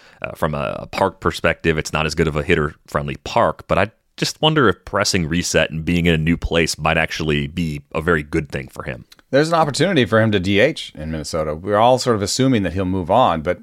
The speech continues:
Speaker 2: I think he might, maybe he'll D H slash catch, right? I mean, that's, that's a,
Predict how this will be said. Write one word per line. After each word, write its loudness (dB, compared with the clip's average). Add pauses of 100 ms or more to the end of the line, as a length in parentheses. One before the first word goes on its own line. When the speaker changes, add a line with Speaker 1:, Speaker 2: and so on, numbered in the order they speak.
Speaker 2:
I 0
think -2
he 0
might, 0
maybe 0
he'll 0
D -2
H 0
slash 0
catch, -4
right? -4 (640)
I -10
mean, -2
that's, 0
that's 0
a, 2